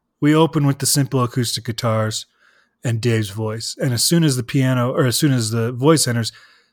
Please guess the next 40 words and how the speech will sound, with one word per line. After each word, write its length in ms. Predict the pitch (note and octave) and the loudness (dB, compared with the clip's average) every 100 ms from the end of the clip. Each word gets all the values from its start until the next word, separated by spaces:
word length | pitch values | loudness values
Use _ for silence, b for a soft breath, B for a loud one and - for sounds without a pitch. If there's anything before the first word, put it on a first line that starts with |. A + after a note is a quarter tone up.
| b - | b -6
the 100 | A#2 | -2
piano 380 | C3 C3 C3 | 2 4 4
comes 320 | A#2 C3 A#2 A2+ | 0 -2 -2 -2
in 80 | |
and 140 | A2 G#2+ | -2 -2
joins 320 | A2+ G#2 G#2 | -4 -4 -8
them. 140 | A#2 - _ _ _ _ _ _ _ - | -16 -18 _ _ _ _ _ _ _ -4
And 160 | C3 | 0
then 520 | C3+ C3+ C3 C3 C#3+ - _ _ _ _ - | 2 4 2 0 -2 -8 _ _ _ _ -8
on 160 | B2+ | -6
the 80 | A2+ | -4
second 440 | - F3 F#3 E3+ | 0 2 2 0
verse, 300 | B2 C3+ C#3+ | 2 2 2
we 80 | C#3 | 0
get 140 | A#2+ C3 | 0 0
some 160 | - | -2
Hammond 380 | G#2+ C#3 C3+ B2 | -2 0 0 2
organ 260 | B2 B2 C3 | 2 2 0
and 120 | C3 | 0
vibraphone. 640 | C#3+ D#3+ C#3 - A#2+ G#2 F#2+ _ _ _ _ _ _ _ _ - | 2 2 0 -4 -6 -6 -10 _ _ _ _ _ _ _ _ -4
And 80 | C3 | -2
if 120 | D3+ | 4
you 120 | D3+ | 4
recall 280 | C3+ - F3+ | 4 4 2
from 200 | D3 C#3+ | 4 2
yesterday's 420 | E3 - C3+ A2+ | 2 2 0 2
episode, 480 | A#2+ - - B2 A2+ | 0 -2 -4 -4 -2
there's 180 | B2 - | -2 -2
some 140 | A#2 | 0
vibraphone 520 | B2 B2 A#2 B2+ A#2 | 0 0 -2 -2 -2
work 280 | A#2+ A#2 - b b b b | 0 -2 -6 b b b b
on 220 | B2 A2 | -4 -2
the 80 | A2 | -4
George 300 | G#2 A#2+ G#2+ | -2 -2 -2
Harrison's 540 | C3+ B2 A#2 A#2 A2 G#2 | 0 0 -2 -4 -4 -2
I'd 140 | A#2 | -2
Have 160 | A2 G#2+ | -2 -2
You 100 | D#3 | -4
Anytime. 520 | D3+ - E3+ C3 C3+ _ _ _ _ _ _ _ _ _ | -4 -2 0 0 -4 _ _ _ _ _ _ _ _ _
So 480 | - - C3+ B2 | -2 2 2 2